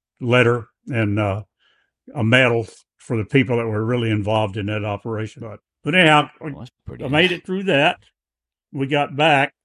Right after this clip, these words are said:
Speaker 1: to, uh, El Toro, and I said, "Well, now my, my, my orders are coming through." And I said, "Well, I'm here jets again, maybe, huh?" Huh? No,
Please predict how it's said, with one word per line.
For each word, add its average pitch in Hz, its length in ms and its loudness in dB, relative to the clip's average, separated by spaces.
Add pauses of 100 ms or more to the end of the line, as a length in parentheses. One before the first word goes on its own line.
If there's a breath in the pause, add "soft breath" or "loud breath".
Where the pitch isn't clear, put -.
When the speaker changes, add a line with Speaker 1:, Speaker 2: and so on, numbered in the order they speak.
(520)
Speaker 1:
to, 127 300 0
uh, 113 220 0 (960)
El 147 200 2
Toro, 139 500 2 (1040)
and 143 160 -2
I 139 120 2
said, 135 200 -6
"Well, 156 380 2
now 160 400 2
my, 131 200 -2
my, 123 400 -6 (260)
my 139 140 -14
orders 165 440 0
are 139 100 -4
coming 127 340 -2
through." 127 420 -6
And 135 80 -4
I 135 60 -2
said, 123 180 -8
"Well, 156 200 -2
I'm 127 380 -6
here 139 220 -2 (120)
jets 170 380 0
again, 117 320 0
maybe, 170 320 2
huh?" 220 240 -4
Huh? 180 160 -2 (720)
No, 147 520 4